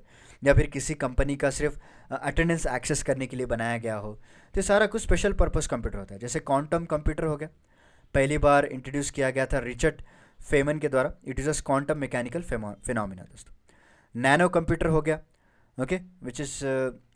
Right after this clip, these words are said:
smaller than micro computer, usually about the size and credit card। उसका प्रत्युष हो गया दोस्तों, इंडिया का फास्टेस्ट फर्स्ट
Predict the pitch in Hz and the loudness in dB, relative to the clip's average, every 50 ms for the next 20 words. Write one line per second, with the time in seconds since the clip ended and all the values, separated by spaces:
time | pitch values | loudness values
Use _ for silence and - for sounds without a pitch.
0 | - - - - 120 120 127 139 143 147 151 151 147 139 131 - 156 151 147 143 | -10 -6 -2 2 4 4 6 6 6 6 4 2 2 2 0 0 0 0 -2 -2
1 | 139 135 147 139 - - - 131 123 120 135 139 143 131 120 123 127 123 123 135 | -2 -2 -4 -4 -4 -8 -8 -8 -4 -2 -2 0 0 0 2 2 2 2 2 0
2 | 127 - 127 120 123 131 127 127 - 120 117 127 123 - 131 131 - _ _ _ | -2 0 0 0 0 0 -4 -4 -4 -6 -6 -6 -6 -6 -6 -8 -8 _ _ _
3 | _ - - - - _ _ - 127 - 170 - - - - 160 151 151 - 202 | _ -20 -20 -20 -20 _ _ -8 -4 0 0 -2 0 2 4 6 6 6 4 2
4 | 196 180 - 185 170 165 170 165 160 147 - 180 175 139 139 143 156 156 151 156 | 0 2 4 4 4 4 4 4 2 2 0 0 -2 0 0 4 4 6 6 6
5 | 156 147 - 165 165 180 - - - 190 - - - - 190 185 - - 151 | 4 2 6 6 6 6 4 2 0 0 -2 0 2 2 2 2 2 0 -2